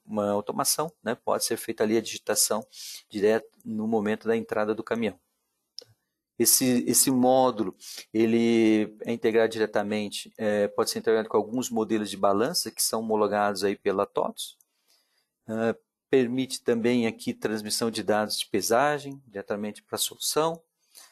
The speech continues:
É, a solução de pesagem também funciona em, em modo offline, que isso é muito importante, né, pra, se eu não tiver ali um sistema, eu consiga, não, não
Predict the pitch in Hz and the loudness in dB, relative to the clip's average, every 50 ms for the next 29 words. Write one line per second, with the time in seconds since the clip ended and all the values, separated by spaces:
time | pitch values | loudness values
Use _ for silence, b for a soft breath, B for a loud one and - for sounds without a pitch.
0 | B B B B _ _ _ - 113 113 113 113 110 110 110 110 107 107 107 107 | B B B B _ _ _ -8 -4 -2 -2 0 0 2 2 2 2 2 2 2
1 | 104 104 104 104 104 107 - - _ - - - - 156 139 127 - - 135 127 | 2 2 2 2 0 -2 -4 -8 _ -4 -2 0 0 0 2 2 2 4 4 4
2 | 123 113 107 107 - _ _ _ _ _ - 117 - - 123 113 101 - 120 110 | 2 2 -2 -4 -10 _ _ _ _ _ -14 -12 -2 0 0 0 2 2 2 2
3 | 110 104 101 - - - 135 120 110 117 117 113 - - 127 - - - 117 110 | 2 2 -2 -4 -2 -2 0 2 2 0 0 -2 -6 -6 -4 -4 0 0 2 2
4 | 110 107 107 107 107 - - _ _ _ _ - 113 107 104 104 101 98 104 104 | 2 0 -2 -4 -6 -8 -12 _ _ _ _ -12 -10 -8 -4 -2 0 0 0 2
5 | 104 104 101 104 - - - - - - 170 - _ _ _ _ _ _ - - | 2 2 0 0 0 -2 0 0 0 0 -4 -8 _ _ _ _ _ _ -2 0
6 | - 123 107 107 110 110 - - - 107 - - 139 147 - - 110 110 - - | 0 2 0 0 -2 -6 -4 -4 -4 -2 0 0 -2 -2 -2 -4 -4 -4 -2 -4
7 | 107 101 B B B B B B B B - - - 110 110 113 110 - - 117 | -4 -6 B B B B B B B B -10 -4 -2 -2 -2 -2 -4 -4 -4 -2
8 | 95 95 113 117 120 120 110 107 104 101 110 113 107 104 101 95 b b b b | 2 4 4 6 6 6 4 4 2 2 0 0 0 -2 -4 -6 b b b b
9 | b b b b b b b _ _ _ - - 113 - - - 117 113 113 107 | b b b b b b b _ _ _ -14 -12 -10 -6 -2 0 0 2 2 2
10 | 107 104 - 104 107 107 - - - - 151 151 156 147 117 110 104 104 104 107 | 0 0 -2 -4 -4 0 2 2 2 2 0 -2 -2 0 2 2 2 2 2 0
11 | 117 123 127 123 113 101 101 104 113 117 123 123 120 117 110 107 107 - | 0 2 2 0 0 -2 -2 0 0 2 4 4 4 4 2 0 0 -4